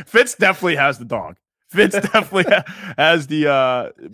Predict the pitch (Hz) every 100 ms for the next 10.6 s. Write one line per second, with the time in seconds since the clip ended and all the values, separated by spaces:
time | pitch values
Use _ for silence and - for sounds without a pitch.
0 | - - 247 320 311 349 330 160 151 170
1 | 160 165 156 147 151 151 151 156 139 147
2 | 143 - 156 143 156 131 170 208 175 -
3 | 147 147 139 143 143 139 135 131 _ _
4 | _ 165 185 190 - 170 165 147 117 -
5 | 170 156 123 98 85 78 _ 104 139 156
6 | 139 131 127 113 127 107 117 101 92 92
7 | 120 123 107 90 82 85 92 92 107 104
8 | 98 107 - 85 - 98 85 82 _ _
9 | _ _ 107 107 95 90 90 - 98 95
10 | - 104 92 - 95 92